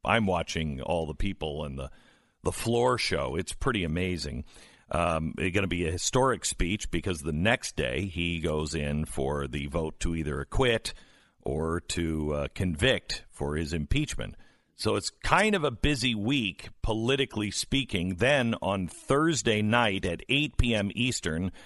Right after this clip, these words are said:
a free special. We're making it available for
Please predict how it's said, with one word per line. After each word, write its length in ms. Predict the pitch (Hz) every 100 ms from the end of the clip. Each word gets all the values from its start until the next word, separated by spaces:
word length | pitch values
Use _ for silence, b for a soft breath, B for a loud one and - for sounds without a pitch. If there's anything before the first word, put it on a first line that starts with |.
| B B
a 200 | - 87
free 500 | 76 - 127 135 165
special. 640 | 165 - 139 135 - 85 98
We're 160 | 85
making 320 | 95 113 110 110
it 100 | 101
available 460 | 101 110 110 101
for 240 | - -